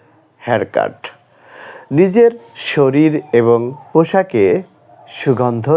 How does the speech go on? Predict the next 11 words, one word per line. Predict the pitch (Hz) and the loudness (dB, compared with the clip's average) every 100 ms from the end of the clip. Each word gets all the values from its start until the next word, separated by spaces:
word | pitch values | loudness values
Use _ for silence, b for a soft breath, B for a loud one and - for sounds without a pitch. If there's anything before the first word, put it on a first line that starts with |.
| 135 | -2
রাখুন, | 90 - 98 58 - - _ _ _ - | -4 -6 -10 -10 -16 -20 _ _ _ -8
smell | 147 143 147 113 | -4 -2 -2 -2
nice। | 76 50 - - - _ _ - | -4 -6 -10 -16 -20 _ _ -8
ওকে, | 123 170 147 B B B B - | -4 -4 -4 B B B B 0
কোথায় | 214 214 226 208 | 0 2 2 2
উচ্চমানের | 160 - 165 147 143 131 120 | 2 -2 -2 0 0 -2 -2
মানুষের | 120 127 - 143 | -2 -4 -8 -6
সাথে | 143 131 131 | -6 -6 -4
পরিচিত | 110 107 - 117 123 113 - _ _ _ _ - | -2 -2 -6 -2 0 0 -4 _ _ _ _ -4
হতে | 127 120 135 | -2 -2 -4
পারেন? | 143 175 | -4 -6